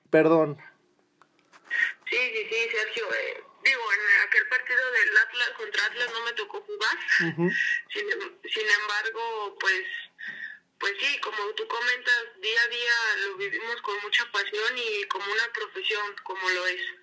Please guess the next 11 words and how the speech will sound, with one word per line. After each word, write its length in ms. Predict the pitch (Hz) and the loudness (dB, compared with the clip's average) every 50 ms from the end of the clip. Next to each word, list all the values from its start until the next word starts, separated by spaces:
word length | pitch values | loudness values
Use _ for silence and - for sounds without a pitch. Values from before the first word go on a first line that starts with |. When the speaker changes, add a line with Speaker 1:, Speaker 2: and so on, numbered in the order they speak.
| _ _ _ _ - - - - - _ _ _ | _ _ _ _ -20 -20 -20 -20 -20 _ _ _
Speaker 1:
Doris 580 | 151 156 208 226 254 285 285 277 - - 185 - _ | 8 8 10 10 8 4 0 -4 -8 -10 -12 -4 _
u 180 | 190 180 180 | 8 10 10
Olivia, 420 | 180 175 185 196 196 190 180 170 160 | 10 10 8 6 6 6 4 4 6
¿cómo 240 | - 208 214 220 180 | 4 2 2 2 2
prefieres 380 | - 175 170 175 180 190 185 | 2 4 6 6 6 4 4
que 120 | - 160 147 | 0 -4 0
te 140 | - 143 | 0 2
llamen? 380 | 139 143 143 143 135 123 113 117 _ _ _ _ _ _ _ _ _ _ _ _ | 2 2 2 0 -2 -8 -10 -14 _ _ _ _ _ _ _ _ _ _ _ _
Speaker 2:
Doris, 400 | - 427 480 508 466 381 - - - - - - - | -8 -6 -6 -4 -6 -6 -8 -10 -12 -12 -16 -10 -8
Doris. 300 | 370 - 175 - - - - - - - - - 131 | -8 -6 -6 -6 -8 -10 -12 -12 -14 -8 -6 2 6
Speaker 1:
Doris. 600 | 160 170 180 180 165 151 131 120 - - - - | 8 8 8 8 6 2 -2 -8 -10 -16 -20 -20